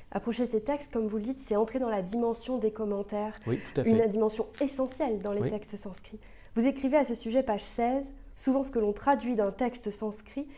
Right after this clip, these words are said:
Speaker 1: c'est le texte originel dans la perspective expliquée par le commentaire. »
Speaker 2: Voilà. On, on ne peut pas faire autrement parce que,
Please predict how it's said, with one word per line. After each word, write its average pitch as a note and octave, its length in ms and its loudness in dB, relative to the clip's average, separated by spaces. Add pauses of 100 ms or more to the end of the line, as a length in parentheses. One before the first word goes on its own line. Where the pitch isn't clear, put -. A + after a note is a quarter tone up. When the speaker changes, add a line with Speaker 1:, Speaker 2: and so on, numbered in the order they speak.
(160)
Speaker 1:
c'est B3+ 160 6
le A3+ 80 4
texte A3+ 340 -2
originel A#3 680 0
dans G#3+ 120 6
la G#3+ 120 6
perspective G#3+ 800 -2
expliquée B3 480 0
par A3+ 180 0
le G3+ 60 0
commentaire. » G3+ 560 2
Speaker 2:
Voilà. A#2 240 0 (640)
On, E3 180 2
on F3 80 6
ne D3 60 10
peut E3+ 160 6
pas G#3 140 10
faire F3 180 8
autrement D3+ 440 6 (320)
parce D3 320 2
que, E3 340 0